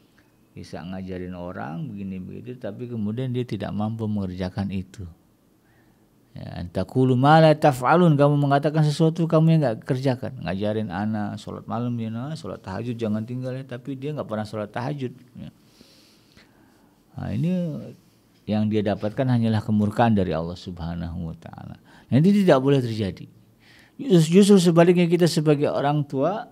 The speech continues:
<coughs> atau kita sebagai pendidik atau guru ya,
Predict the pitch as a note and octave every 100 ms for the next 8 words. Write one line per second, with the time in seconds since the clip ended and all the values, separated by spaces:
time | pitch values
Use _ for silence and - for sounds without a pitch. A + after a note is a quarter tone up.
0 | _ - - - - - - - - -
1 | - A2 B2 B2 D#3 D#3 C#3+ C#3 C3 C3+
2 | C#3+ C3+ C#3+ C#3 C3 C3 B2 A#2+ C#3+ G#3
3 | G#2 E2+